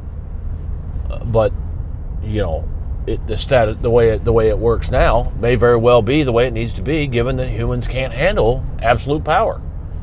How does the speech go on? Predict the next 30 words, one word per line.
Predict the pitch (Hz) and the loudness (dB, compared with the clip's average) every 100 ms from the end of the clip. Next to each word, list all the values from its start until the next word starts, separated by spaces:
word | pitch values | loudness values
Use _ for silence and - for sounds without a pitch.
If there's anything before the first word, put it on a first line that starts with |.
| - | -4
You | 98 | 2
know, | 107 | 4
that | 156 | 6
is | 143 175 | 4 0
the, | - 135 131 - - - - - - - - - | 0 -2 -2 -4 -6 -4 -4 -6 -6 -6 -6 -2
I, | 110 | -2
I | 98 135 | 2 2
haven't | 151 160 151 - - - | 4 4 2 -6 -10 -8
dug | - 135 143 127 | 2 6 6 4
on | 113 | -2
the | |
criticisms | 98 - 147 170 185 170 180 170 | -6 -2 0 0 -4 -4 -4 -6
of | |
the | 165 | -6
Communist | 160 165 165 165 170 | -4 -2 0 -2 0
Manifesto. | 156 156 160 - 156 151 | 4 6 8 8 6 4
I | 135 | 2
know | 113 120 | 0 0
the | 110 | -2
quick | - 139 - | -2 -4 -2
answer | 123 120 113 120 | -2 -2 -2 0
is, | 113 107 104 101 | 0 0 0 2
uh, | 98 | 2
history | 104 117 - | 2 -2 -2
showed | 104 - 120 | -2 0 2
us | 107 - | 0 0
that | 107 | -2
it | 104 | 0
didn't | 113 110 | 0 2
work | 165 156 | 6 6